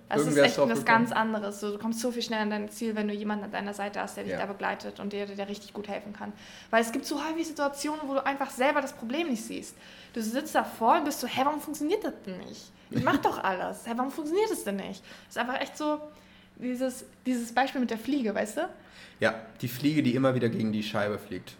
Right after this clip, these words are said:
Speaker 2: Und gegen
Speaker 1: Genau.
Speaker 2: die Scheibe fliegt und gegen die Scheibe fliegt. Es ist völlig egal, wie doll diese Fliege gegen die Scheibe fliegt. Du, sie wird nicht durchkommen. Du stehst als Mensch daneben und denkst dir, „Krass, die ist echt blind“, weil zwei Meter weiter ist das Fenster offen.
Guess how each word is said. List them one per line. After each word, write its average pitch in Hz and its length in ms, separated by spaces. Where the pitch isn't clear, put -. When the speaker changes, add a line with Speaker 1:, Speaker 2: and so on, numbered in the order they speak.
Speaker 2:
Und 107 100
gegen 101 140
Speaker 1:
Genau. - 100
Speaker 2:
die 214 80
Scheibe 139 200
fliegt 127 180
und 113 60
gegen 107 160
die 98 60
Scheibe 95 240
fliegt. - 200
Es - 120
ist 117 140
völlig - 480
egal, 113 460
wie 107 100
doll 117 260
diese 113 200
Fliege 110 280
gegen 104 220
die 107 80
Scheibe 170 300
fliegt. - 240
Du, 117 120
sie 120 240
wird 160 180
nicht - 160
durchkommen. 143 420
Du 143 80
stehst - 360
als 117 160
Mensch 131 240
daneben 127 280
und 113 120
denkst 110 240
dir, 101 160
„Krass, - 380
die - 60
ist - 80
echt - 180
blind“, 120 360
weil 101 140
zwei 151 200
Meter 127 220
weiter 120 200
ist 107 100
das 113 100
Fenster - 380
offen. - 240